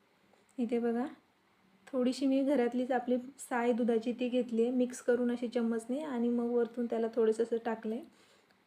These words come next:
डेकोरेशनसाठी. मला, कारण फोटो काढायचा आहे. पण फोटो नाही काढायचा, तरी पण ही साय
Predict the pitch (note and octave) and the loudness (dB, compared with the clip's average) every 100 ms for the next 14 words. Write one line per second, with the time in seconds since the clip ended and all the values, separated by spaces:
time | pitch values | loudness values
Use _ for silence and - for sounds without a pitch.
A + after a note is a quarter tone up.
0 | - C4 C#4 B3+ A3 A3+ G#3 G#3+ G#3+ C#4+ | -2 -2 2 2 2 0 -4 -4 -6 -8
1 | - _ - B3 A#3+ A#3+ A#3+ C4 C#4+ C4 | -10 _ -10 -8 -4 -2 -4 -2 0 0
2 | A#3+ A3 G#3 G#3+ G#3+ C4+ C4+ C4+ C#4+ C#4+ | 0 0 -2 -4 -4 -4 -2 -2 0 0
3 | C#4+ D4 C#4+ C#4 D4 C#4+ D4 D4 D4+ C#4+ | 0 0 0 0 -2 0 -2 0 -2 -2
4 | C#4+ C4 | -2 -2